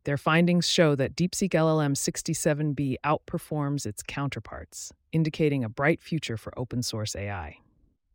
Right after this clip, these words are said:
YouTube is taking a stand against A I videos featuring deceased minors or victims of violent events. This policy update aims to protect the dignity of the deceased and the feelings of survivors, ensuring that such sensitive content is not monetized.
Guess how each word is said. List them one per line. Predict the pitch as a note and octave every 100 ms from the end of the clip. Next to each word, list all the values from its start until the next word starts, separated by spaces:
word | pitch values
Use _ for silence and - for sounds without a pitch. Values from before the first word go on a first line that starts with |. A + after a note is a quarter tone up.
| _
YouTube | E3 F#3+ A3+ F#3
is | -
taking | F3 D#3+ D#3+
a |
stand | C#3+ - D#3 C#3+
against | C3+ C3+ - -
A | D#3
I | D3 C#3+
videos | C#3+ C#3 C3 B2
featuring | - D3+ - C3+ B2+
deceased | A#2+ - F3+ -
minors | D3+ C#3 C3+ C3+
or | A#2
victims | A2 C3+ - B2
of | A#2 G#2+
violent | A2 B2 A#2+ G#2+
events. | G#2+ F#2+ D#2 - - - _ _ _ _ _ _ _ _
This | G3 -
policy | - G3 A#3+ -
update | E3+ D#3 C#3+ C3+ D3
aims | D3+ D#3
to | -
protect | - - E3 -
the | C#3
dignity | B2+ D#3 F#3 F#3 G#3+
of | G#3+ C3+
the | C3
deceased | B2 - E3 F3+ - -
and | B2+
the | B2+
feelings | - E3 E3+ E3 D#3+
of | B2+
survivors, | - C#3 B2 B2 A#2+ D#2+ D2+ - - -
ensuring | C3+ - F3+ F3+ F3
that | C#3
such | - E3+ -
sensitive | - E3+ F#3 - F3+ E3+
content | - D3+ D3 A#2 G#2+
is | A2+ A#2+
not | B2+ -
monetized. | B2 A#2+ G#2+ F2+ D#2+ - -